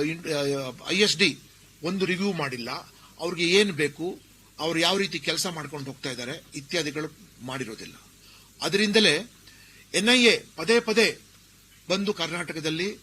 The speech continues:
ರೈಡ್ ಮಾಹಿತಿನೂ ಸಂಗ್ರಹಣ ಮಾಡ್ತಾ ಇದೆ, ರೈಡ್ ಕೂಡ ಮಾಡ್ತಾ ಇದೆ,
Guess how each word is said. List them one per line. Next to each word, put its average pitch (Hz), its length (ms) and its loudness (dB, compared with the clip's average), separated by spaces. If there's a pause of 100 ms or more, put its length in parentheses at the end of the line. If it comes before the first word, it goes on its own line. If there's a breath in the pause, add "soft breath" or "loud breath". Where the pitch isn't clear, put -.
(320)
ರೈಡ್ 175 300 0 (380 loud breath)
ಮಾಹಿತಿನೂ 185 480 -2
ಸಂಗ್ರಹಣ 170 440 -6
ಮಾಡ್ತಾ 165 300 -6
ಇದೆ, 208 300 -4 (400 loud breath)
ರೈಡ್ 180 300 2
ಕೂಡ 233 220 2
ಮಾಡ್ತಾ 208 360 0
ಇದೆ, 240 360 0